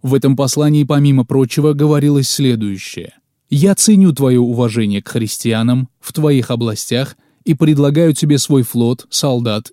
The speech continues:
и оружие для использования против турецких крепостей в Индии. И если ты пожелаешь напасть на земли арабов или Мекку, то ты обнаружишь меня рядом с собой в Красном море, перед Джиддой,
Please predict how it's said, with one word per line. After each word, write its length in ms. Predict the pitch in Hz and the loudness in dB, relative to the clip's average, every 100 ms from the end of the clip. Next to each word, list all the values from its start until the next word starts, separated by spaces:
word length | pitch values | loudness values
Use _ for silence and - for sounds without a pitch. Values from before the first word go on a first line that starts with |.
| - | -2
и 60 | |
оружие 560 | 151 139 143 139 165 160 | 0 2 0 2 2 2
для 240 | 151 170 | 2 2
использования 680 | 151 - 170 156 170 165 160 | 0 0 0 2 2 2 0
против 360 | - 151 156 | 0 -2 -2
турецких 500 | - 151 135 117 113 | -2 0 0 0 -6
крепостей 540 | - 113 107 117 - 135 | -4 -4 -4 -4 -2 0
в 80 | 156 | 2
Индии. 400 | 135 104 78 - _ _ | 0 -2 -8 -12 _ _
И 80 | 135 | 0
если 400 | 156 170 - 147 | 4 2 2 0
ты 200 | 127 156 | 2 0
пожелаешь 540 | 156 143 139 135 131 | 2 2 2 2 0
напасть 440 | 139 131 131 131 147 | 0 0 0 -2 0
на 120 | 139 | 0
земли 320 | 117 123 117 | 2 2 2
арабов 500 | 113 113 123 127 120 | 0 -2 -2 -2 -4
или 200 | 160 127 | -2 0
Мекку, 520 | 113 107 110 - 131 - _ - | 0 -2 -4 -2 -2 -4 _ -2
то 140 | 156 | 0
ты 120 | 170 | 2
обнаружишь 580 | 196 190 196 185 175 165 | 2 4 4 4 2 2
меня 240 | 165 165 | 2 2
рядом 260 | 156 143 131 | 2 2 0
с 80 | - | 0
собой 360 | - 123 120 | -2 0 0
в 120 | 117 - | -2 -4
Красном 400 | 131 117 - 101 | -4 -4 -4 -4
море, 400 | 98 101 117 131 _ | -4 -2 -4 -6 _
перед 240 | 170 156 | 0 2
Джиддой, 560 | 131 117 104 101 120 143 | 0 -4 -6 -2 -2 -2